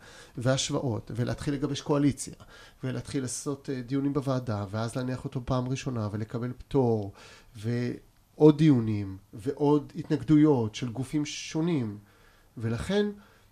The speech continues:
אני חושב שאסור להפוך את הלוביסטים לאויב, וצריך לקרוא לילד בשמו. צריך להמשיך להסתכל על הכנסת,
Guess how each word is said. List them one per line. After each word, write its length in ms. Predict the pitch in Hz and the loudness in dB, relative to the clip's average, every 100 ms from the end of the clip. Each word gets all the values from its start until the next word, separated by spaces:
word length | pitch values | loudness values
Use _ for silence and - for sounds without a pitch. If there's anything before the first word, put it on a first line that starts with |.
| _ | _
אני 140 | 139 127 | -4 -4
חושב 340 | 131 123 175 | -4 -4 -4
שאסור 680 | 170 - - 123 - 180 165 | -4 -6 -6 -8 -4 0 2
להפוך 300 | 135 - - | 0 -2 -6
את 60 | - | -2
הלוביסטים 580 | 117 110 120 - 123 | -2 0 -4 -4 -6
לאויב, 560 | 110 - 110 110 160 208 - - - - | -6 -6 -4 0 0 -2 -10 -20 -20 -10
וצריך 600 | 117 117 123 143 147 82 - - | -6 -4 -2 -2 -2 -6 -10 -6
לקרוא 340 | 123 - 135 | -6 -2 0
לילד 300 | 127 120 123 110 | 2 0 -2 -4
בשמו. 420 | 117 - 104 98 | -8 -6 -6 -6
צריך 420 | - - 139 151 127 | -8 -6 -4 -2 -4
להמשיך 360 | 110 - 160 | -4 -4 -2
להסתכל 420 | 131 - 123 135 | -4 -6 -6 -4
על 120 | 120 101 | -2 -2
הכנסת, 600 | - - 131 - 170 | -6 -8 -8 -6 -10